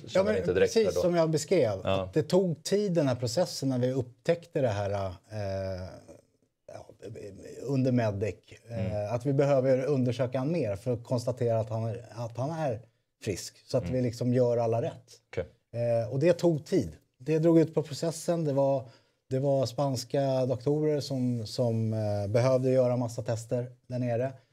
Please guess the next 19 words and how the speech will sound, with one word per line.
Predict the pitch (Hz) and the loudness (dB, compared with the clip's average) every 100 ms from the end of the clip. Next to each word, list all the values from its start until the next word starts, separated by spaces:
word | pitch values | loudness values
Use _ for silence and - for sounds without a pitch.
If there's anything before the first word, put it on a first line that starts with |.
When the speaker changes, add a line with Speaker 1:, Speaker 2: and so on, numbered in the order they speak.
| _ | _
Speaker 1:
De | 123 127 135 | 2 2 4
behövde | 135 135 | 4 2
sedan | 120 135 | 0 0
analyseras | 127 127 127 - - 139 143 143 139 | 0 0 -2 -4 0 2 2 2 -2
av | 123 113 104 - - 110 | -2 -2 -4 -12 -16 -16
specialisterna | - 117 110 127 117 110 - 117 113 | -6 -4 0 0 0 -2 -6 -4 -2
här | 113 113 113 | -2 -4 -6
i, | 117 110 98 95 85 | -6 -6 -8 -12 -10
i | - | -8
Sverige. | - 117 147 180 180 _ - | -4 -2 -2 -4 -8 _ -8
Speaker 2:
Mm. | 92 82 73 - | -6 -6 -10 -8
Speaker 1:
Eh, | 117 113 113 | -4 -4 -2
för | 135 120 98 - _ - | 0 0 -2 -16 _ -18
så | - 156 | -2 2
mycket, | 143 120 127 | 2 2 4
jag | 143 143 | 4 4
är | |
ingen | 143 147 | 4 2
doktor. | 143 139 - - 73 | 2 0 -4 -14 -14